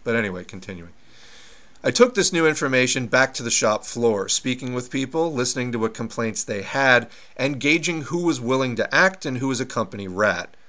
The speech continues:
Very important to size up. You gotta make a social map of all of the workers, who talks to who, who rides home with who,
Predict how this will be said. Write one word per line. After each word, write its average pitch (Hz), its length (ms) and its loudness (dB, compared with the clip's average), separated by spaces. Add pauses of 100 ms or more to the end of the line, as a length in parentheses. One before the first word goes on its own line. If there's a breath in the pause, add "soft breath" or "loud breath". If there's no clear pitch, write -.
(280 soft breath)
Very 113 440 6
important 110 520 -2
to 92 460 -4 (320 soft breath)
size 107 440 4
up. 92 300 -2
You 110 100 -8
gotta 123 180 6
make 127 220 0
a 113 60 -2
social 117 420 -2
map 101 400 -2 (560 soft breath)
of 110 300 4 (100)
all 113 200 2
of 95 60 -6
the 101 80 -4
workers, 135 680 2 (300 soft breath)
who 139 140 -4
talks 139 340 2
to 117 140 -4
who, 170 320 2
who 156 140 -6
rides 110 340 2
home 151 220 -2
with 160 180 -6
who, 156 420 -4